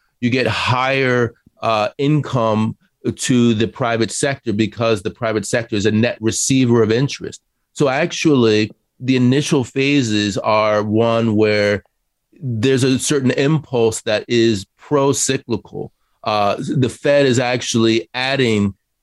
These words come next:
in certain r-, realms to, uh, you know, to stimulus. And so they really have to jam it on in order to overcome that impact. And that's when the credit starts to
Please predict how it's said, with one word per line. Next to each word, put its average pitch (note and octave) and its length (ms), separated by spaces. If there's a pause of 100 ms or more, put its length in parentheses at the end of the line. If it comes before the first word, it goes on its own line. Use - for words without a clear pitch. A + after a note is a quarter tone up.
in A#2+ 200
certain A#2 580
r-, A2+ 220
realms G#2 600
to, A2+ 720
uh, G2 540
you A#2+ 300
know, G#2 80
to - 140
stimulus. B2 760 (340)
And C3 160
so B2+ 160
they B2+ 120
really C#3+ 380
have C3 180
to A#2 80
jam A#2 340
it A2+ 100
on A2 500 (260)
in A2+ 100
order A#2 240
to A#2 160
overcome A2+ 540
that G2 160
impact. A2 580
And G#2 180
that's A#2+ 300
when A#2 220
the G#2 100
credit A#2 400
starts G#2+ 360
to G#2+ 500